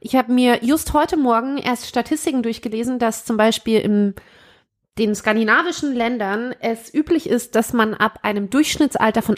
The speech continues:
acht Komma fünf Jahren ein Smartphone erhält. Was ich schon auch krass finde. Also mit acht Komma fünf Jahren, ne, war ich ganz frisch Teil des Westens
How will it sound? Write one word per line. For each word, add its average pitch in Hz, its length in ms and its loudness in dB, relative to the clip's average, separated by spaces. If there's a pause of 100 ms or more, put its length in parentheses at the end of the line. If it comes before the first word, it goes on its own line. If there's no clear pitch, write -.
acht - 300 -6
Komma 254 260 2
fünf 247 340 -2
Jahren 202 640 0
ein 196 420 0
Smartphone 214 800 0
erhält. 180 480 -6 (1120)
Was 240 240 -2
ich - 240 -6
schon 208 240 -4
auch - 180 -8
krass - 260 0
finde. 208 300 -6 (500)
Also 262 200 0
mit 247 320 2
acht - 260 0
Komma 302 260 0
fünf 285 260 0
Jahren, 247 360 -2 (760)
ne, 240 240 -2 (600)
war 233 320 2
ich - 420 -6 (800)
ganz 277 260 4
frisch - 360 -2
Teil 269 460 0 (480)
des 254 360 -4
Westens 247 580 0